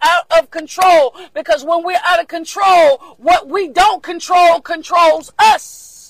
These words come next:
I don't want my emotions to ever control me. I don't want my attitude to ever control me. I don't want, uh, I don't want anything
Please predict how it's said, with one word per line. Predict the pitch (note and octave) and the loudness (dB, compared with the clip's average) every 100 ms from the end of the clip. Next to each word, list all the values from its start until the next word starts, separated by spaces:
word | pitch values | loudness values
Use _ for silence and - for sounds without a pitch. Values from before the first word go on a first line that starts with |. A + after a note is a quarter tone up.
| _ F#4+ - | _ -20 -6
I | C4 | 0
don't | D4 | 2
want | D#4+ D#4+ | 2 2
my | D#4+ D4 | 0 0
emotions | C#4 E4+ F#4+ F#4+ F#4 | 0 -2 -2 -8 -12
to | D#4+ E4 | -6 -4
ever | E4+ F4 | -4 -6
control | F4+ E4 F4+ E4+ E4 | -10 -6 0 2 2
me. | E4+ F4 E4+ F#4+ | 0 -8 -10 -4
I | D4 | 0
don't | D#4 D#4 | 2 2
want | D4+ | 0
my | C#4 C4 | -2 -2
attitude | C#4+ E4 E4 F4+ F#4 D#4+ | -2 -2 -4 -10 -8 -6
to | D#4 | -2
ever | E4 E4+ | -2 -4
control | F4 E4 E4 E4 D#4+ | -12 -8 0 2 2
me. | D#4+ E4 D#4 F4+ - | 0 -10 -14 -18 -4
I | D4+ | 0
don't | E4 D#4+ | 2 2
want, | D#4+ D#4 - | 2 2 -2
uh, | C4+ - _ - | -8 -8 _ -2
I | |
don't | F4 F#4+ | -2 2
want | F4+ - | 0 -2
anything | E4 G#4+ A4+ - G#4+ G4 F#4 | -8 -6 -8 -6 -4 -2 -4